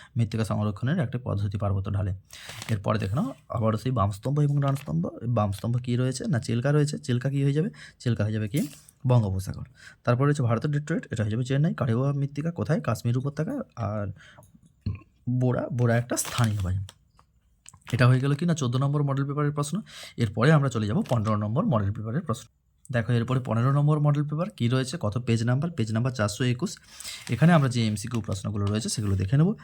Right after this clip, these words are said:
যে প্রক্রিয়ায় ভূপৃষ্ঠের উচ্চতা বৃদ্ধি পায় তাকে বলা হয় কিনা আরোহণ। তার পরের প্রশ্ন, মরু সমপ্রায় ভূমিতে কঠিন শিলা গঠিত, উম, কিছু অনুচ্চ পাহাড় দেখতে পাওয়া যায়, যেটাকে ইনসেলবার্জ বলা হয়। তারপরের প্রশ্ন, উল্কাপিণ্ড পুড়ে ছাই হয়ে যায় কোন স্তরে? মেসোস্ফিয়ারে।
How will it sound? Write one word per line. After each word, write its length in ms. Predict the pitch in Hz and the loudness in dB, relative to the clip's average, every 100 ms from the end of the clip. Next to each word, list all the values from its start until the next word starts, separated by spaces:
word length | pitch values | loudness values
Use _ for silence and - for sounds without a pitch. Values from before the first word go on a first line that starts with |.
| - - - | -16 -18 -2
যে 140 | 135 180 | 2 4
প্রক্রিয়ায় 380 | 190 185 180 | 2 0 2
ভূপৃষ্ঠের 340 | 139 156 165 160 | 2 2 2 2
উচ্চতা 260 | 143 - | 0 0
বৃদ্ধি 240 | 135 123 139 | 0 2 2
পায় 140 | 160 | 2
তাকে 180 | 123 120 | 2 0
বলা 180 | 113 113 | 2 2
হয় 100 | 131 | 2
কিনা 200 | 151 117 | 2 4
আরোহণ। 340 | 101 120 214 - - - - | 6 6 4 0 -18 -20 -6
তার 120 | 120 117 | -2 2
পরের 240 | 110 160 | 4 4
প্রশ্ন, 280 | 160 165 180 | 4 0 2
মরু 360 | 123 123 175 - | 4 4 4 0
সমপ্রায় 400 | - 143 160 165 | -2 0 4 4
ভূমিতে 280 | 156 165 151 | 4 4 0
কঠিন 220 | 117 117 151 | 0 0 0
শিলা 200 | 151 151 | 0 0
গঠিত, 260 | 147 147 | 0 0
উম, 300 | 139 120 113 | 0 0 -2
কিছু 400 | 110 143 - 113 - - - | -2 -2 0 -4 -4 -20 0
অনুচ্চ 280 | 123 170 165 | 4 4 4
পাহাড় 280 | 143 113 135 | 4 4 4
দেখতে 200 | 139 151 | 2 2
পাওয়া 140 | 147 | 2
যায়, 120 | 175 | 4
যেটাকে 260 | 147 113 123 117 | 2 2 2 0
ইনসেলবার্জ 460 | 117 151 156 147 | 0 2 4 4
বলা 140 | 151 160 | 4 4
হয়। 120 | 240 - _ - - - _ - | 2 -6 _ -20 -20 -20 _ -2
তারপরের 440 | 117 - 151 170 | -2 2 4 4
প্রশ্ন, 340 | 175 175 170 160 | 4 4 2 4
উল্কাপিণ্ড 400 | 131 165 185 180 | 2 2 2 0
পুড়ে 160 | 185 | 0
ছাই 220 | 170 175 | 4 6
হয়ে 140 | 175 170 | 6 4
যায় 140 | 175 | 2
কোন 160 | 170 170 | 2 2
স্তরে? 300 | 165 175 214 | 2 0 2
মেসোস্ফিয়ারে। 560 | 143 135 147 - 180 | 2 2 0 2 2